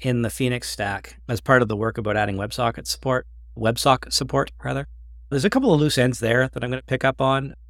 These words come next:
And I do have, this is something that isn't public knowledge as the day we're recording it, but by the time this comes out,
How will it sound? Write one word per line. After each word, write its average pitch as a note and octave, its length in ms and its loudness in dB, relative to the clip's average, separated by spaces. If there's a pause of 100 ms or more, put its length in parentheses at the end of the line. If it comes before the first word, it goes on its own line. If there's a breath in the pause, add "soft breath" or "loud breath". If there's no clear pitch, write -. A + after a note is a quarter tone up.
And C#3 100 4
I D3 80 8
do F#3 240 4
have, D3+ 540 6 (120)
this D3 180 6
is C#3+ 100 4
something D3 300 8
that C#3 200 6
isn't E3 240 4
public C#3+ 260 4
knowledge C#3+ 380 8
as A#2+ 180 4
the A#2+ 140 2
day B2+ 220 6
we're A2+ 160 4
recording A3+ 420 6
it, F#3 160 2
but D3 100 0
by C3+ 140 4
the C3+ 80 -2
time D3 180 2
this C3+ 80 -2
comes A#2+ 240 2
out, C3+ 240 6